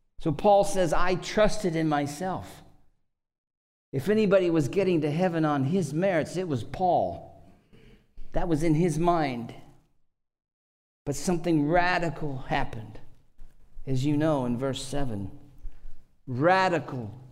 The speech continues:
happened. Look at what it says in seven. "But whatever things were gained to me, these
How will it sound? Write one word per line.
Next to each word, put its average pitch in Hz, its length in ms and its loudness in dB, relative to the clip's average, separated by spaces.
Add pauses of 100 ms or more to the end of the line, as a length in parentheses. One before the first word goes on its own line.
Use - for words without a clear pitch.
happened. 120 580 -4 (1040)
Look 170 100 2
at 175 60 2
what 185 120 4
it 180 120 0
says 156 440 0
in 127 100 2
seven. 127 440 0
"But 143 200 -2
whatever 175 400 4
things 185 560 -2
were 160 140 -2
gained 180 440 -2
to 165 100 -8
me, 156 600 -2 (440)
these 143 880 -2